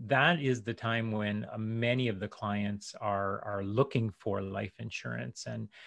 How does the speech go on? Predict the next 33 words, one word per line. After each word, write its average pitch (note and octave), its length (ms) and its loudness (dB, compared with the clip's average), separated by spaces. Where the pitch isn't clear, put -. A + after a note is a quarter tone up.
and A2+ 140 2
the A2+ 60 2
unfortunate C#3+ 760 8
thing B2 240 6
is A2 260 0
if A#2 240 -2
they, A2+ 240 0
if A2+ 240 -6
they G#2+ 120 -4
haven't B2+ 340 2
had A2+ 240 2
any G#2+ 180 0
policies A2 960 0
previous A#2 580 2
and, A2 360 -2
and G#2 340 -2
if - 180 -8
they've G2+ 260 -4
had A#2 240 -2
some A2 120 -6
health B2+ 400 4
issues, G#2+ 520 -2
ins-, A#2+ 380 -2
insurance C3 600 2
may A#2+ 300 4
not A2 300 4
be G2+ 100 0
an G2 100 0
option G2+ 460 -2
for G2+ 300 -2
them G2 180 -2
at F#2+ 100 -4
all, G2+ 380 2